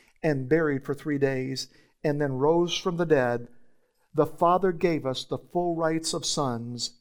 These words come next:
and we were sealed by the Holy Spirit. So, throughout this book of Galatians, the Apostle Paul uses a razor-sharp pen as he divides the old covenant from the new covenant,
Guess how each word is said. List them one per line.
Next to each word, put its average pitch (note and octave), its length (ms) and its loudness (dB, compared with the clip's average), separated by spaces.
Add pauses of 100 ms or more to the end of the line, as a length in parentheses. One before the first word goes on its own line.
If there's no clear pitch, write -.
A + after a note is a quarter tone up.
and B2 180 -4
we D3 140 0
were C#3 180 -2
sealed A2+ 600 -4 (380)
by B2 160 0
the B2 80 -4
Holy B2+ 260 -6
Spirit. B2+ 480 -10 (1700)
So, - 360 2 (200)
throughout B3+ 760 2
this F#3+ 400 2 (1000)
book G#3 280 0
of E3+ 120 0
Galatians, D3+ 840 0 (380)
the E3 140 6
Apostle G#3+ 500 2
Paul E3 360 0
uses D3+ 520 -2
a D3+ 200 2
razor-sharp F#3+ 1500 -2
pen B2 500 -2
as C#3+ 220 4
he D#3 140 -4
divides C#3 520 2
the C3 200 -4
old D#3 260 0
covenant E3 380 -4
from F3+ 100 -6
the F3 100 -4
new D#3 140 -2
covenant, B2 540 -4